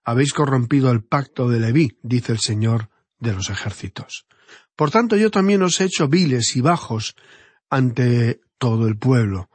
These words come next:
así como vosotros no habéis guardado mis caminos, y en la ley hacéis acepción de personas". Desde luego, amigo oyente, las palabras de Dios no dejan lugar a ninguna duda. Era un serio aviso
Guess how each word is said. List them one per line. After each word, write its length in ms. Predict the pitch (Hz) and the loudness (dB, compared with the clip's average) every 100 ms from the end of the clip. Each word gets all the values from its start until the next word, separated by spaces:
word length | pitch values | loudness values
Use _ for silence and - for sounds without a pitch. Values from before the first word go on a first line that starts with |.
| _ _ _ - | _ _ _ -6
así 220 | 127 135 | -4 -2
como 220 | 139 123 | -2 0
vosotros 540 | 113 107 127 120 139 131 | -2 0 0 2 2 2
no 160 | 117 | 0
habéis 280 | 113 110 123 | 0 0 0
guardado 540 | 117 117 113 131 139 147 | 0 0 0 0 2 0
mis 200 | 117 110 | 0 -2
caminos, 580 | 127 131 170 190 208 - - - - | -2 2 4 2 -2 -8 -20 -20 -2
y 160 | 151 | 2
en 100 | 147 | 2
la 100 | 139 | 4
ley 240 | 135 170 170 | 4 4 2
hacéis 360 | 147 139 139 | 0 0 0
acepción 440 | 160 170 156 - 104 | -2 -4 -6 -6 -6
de 100 | 101 | -6
personas". 640 | 107 - 170 80 - - _ _ _ _ _ _ _ - | -6 -2 -4 -4 -14 -20 _ _ _ _ _ _ _ -4
Desde 240 | 127 131 | 0 2
luego, 180 | 165 175 | 2 2
amigo 220 | 170 165 | 2 2
oyente, 420 | 165 185 180 180 - - - - _ | 2 0 0 -4 -4 -18 -20 -20 _
las 180 | 151 151 | -2 0
palabras 420 | 151 170 208 190 | 0 2 0 0
de 120 | 180 | 0
Dios 200 | 180 190 | 0 0
no 120 | 170 | 0
dejan 420 | 165 170 156 151 - | 0 0 -2 -2 -6
lugar 320 | 127 120 156 | -2 0 0
a 60 | 151 | 0
ninguna 340 | 127 127 143 | 0 2 2
duda. 340 | 120 147 104 - _ _ _ _ _ _ _ _ | 2 0 -2 -8 _ _ _ _ _ _ _ _
Era 180 | 147 165 | 0 2
un 160 | 156 120 | 2 2
serio 320 | 151 143 135 | 0 2 2
aviso 380 | 135 156 139 | 2 0 -2